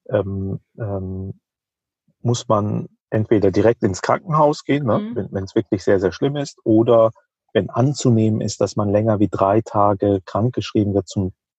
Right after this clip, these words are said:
Speaker 1: Durchgangsarzt, ne?
Speaker 2: Mhm.
Speaker 1: Ähm, der Arbeitgeber muss dann auch eine Unfallanzeige erstellen und diese der Berufsgenossens-,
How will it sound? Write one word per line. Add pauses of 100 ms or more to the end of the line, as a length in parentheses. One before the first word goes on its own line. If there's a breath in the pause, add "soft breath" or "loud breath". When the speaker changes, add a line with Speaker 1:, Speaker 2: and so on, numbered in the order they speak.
(140)
Speaker 1:
Durchgangsarzt,
ne?
Speaker 2:
Mhm. (960 loud breath)
Speaker 1:
Ähm, (340)
der
Arbeitgeber
muss
dann
auch
eine
Unfallanzeige (160)
erstellen
und
diese
der
Berufsgenossens-,